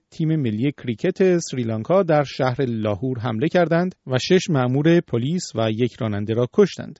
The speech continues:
در این تهاجم مسلحانه چندین تن از اعضای تیم کریکت سریلانکا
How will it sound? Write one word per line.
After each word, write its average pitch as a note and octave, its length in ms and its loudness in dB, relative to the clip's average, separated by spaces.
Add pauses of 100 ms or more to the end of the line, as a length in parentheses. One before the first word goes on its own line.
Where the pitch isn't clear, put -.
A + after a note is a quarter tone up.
در C3+ 100 4
این C3+ 140 2
تهاجم B2 360 -2
مسلحانه A#2 760 0 (160)
چندین F3 400 4
تن F#3+ 180 2
از E3 180 2
اعضای B2+ 540 0
تیم A#2+ 220 -2
کریکت B2 640 -2
سریلانکا A2 480 -4